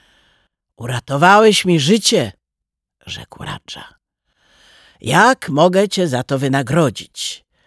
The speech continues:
„Dam ci połowę królestwa”.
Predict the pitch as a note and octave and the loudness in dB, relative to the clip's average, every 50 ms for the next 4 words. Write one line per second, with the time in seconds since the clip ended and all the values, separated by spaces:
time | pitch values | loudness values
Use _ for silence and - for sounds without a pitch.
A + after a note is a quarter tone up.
0 | _ _ _ _ _ _ _ _ _ _ _ _ _ _ _ - A#2 A#2 A#2+ A2+ | _ _ _ _ _ _ _ _ _ _ _ _ _ _ _ -12 -10 -8 -6 -8
1 | A2 - - - - G#2+ A2 A2+ A2+ A2 G#2+ G2+ G2+ - _ _ _ _ _ _ | -8 -8 -6 -6 -6 -6 -6 -6 -6 -6 -6 -8 -10 -14 _ _ _ _ _ _
2 | _ _ _ _ _ _ _ _ _ _ _ _ _ _ _ _ _ - C3+ F#3+ | _ _ _ _ _ _ _ _ _ _ _ _ _ _ _ _ _ 0 2 4
3 | A3+ A#3+ B3 A3+ A3 A3 - - - E3+ F#3 F#3+ F3 D#3 C3+ - - - - - | 6 6 6 6 4 2 2 0 0 2 4 6 6 4 4 2 -2 -8 -10 -10
4 | - F#2 F2+ - - | -12 -12 -12 -12 -14